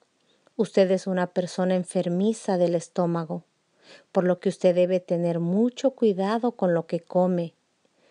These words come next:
y no comer cosas que le hagan daño. Para ese dolor que está sintiendo en el vientre, se le puede presentar una rogación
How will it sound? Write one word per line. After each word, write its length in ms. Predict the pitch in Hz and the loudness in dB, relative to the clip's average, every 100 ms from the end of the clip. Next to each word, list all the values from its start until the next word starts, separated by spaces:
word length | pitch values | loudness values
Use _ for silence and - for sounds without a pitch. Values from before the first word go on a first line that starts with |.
| _ - | _ -2
y 140 | 196 | 2
no 300 | 180 180 190 | 2 2 0
comer 520 | - 262 220 185 180 - _ _ _ | 2 2 4 2 0 -4 _ _ _
cosas 400 | - 202 190 196 | 2 2 2 -6
que 120 | - 175 | -2 0
le 180 | 170 | 2
hagan 340 | 170 180 175 160 | 0 0 -2 -4
daño. 400 | 160 160 165 156 _ _ _ _ _ _ _ _ _ _ _ _ _ _ | -4 -4 -8 -10 _ _ _ _ _ _ _ _ _ _ _ _ _ _
Para 320 | 202 190 190 | 2 4 2
ese 300 | 214 226 294 | 0 -2 -2
dolor 360 | 269 233 196 190 | 0 2 2 0
que 120 | 190 | -4
está 260 | 175 196 180 | -4 -2 -2
sintiendo 580 | - 175 170 180 180 | -2 -2 -2 0 0
en 100 | 180 | 0
el 140 | 175 170 | -2 -4
vientre, 680 | 180 190 202 202 - 165 - _ _ _ _ _ _ _ _ _ _ | -2 0 0 -2 -8 -10 -10 _ _ _ _ _ _ _ _ _ _
se 180 | - 202 | 0 2
le 200 | 185 180 | 4 2
puede 540 | - 196 196 208 208 - _ _ _ _ _ | -2 0 0 0 -4 -6 _ _ _ _ _
presentar 720 | - 202 208 190 170 190 196 - | 0 2 2 0 2 2 0 0
una 300 | 233 220 202 | 2 2 2
rogación 800 | 196 190 175 175 - 208 208 170 | 2 2 2 -4 0 0 0 -4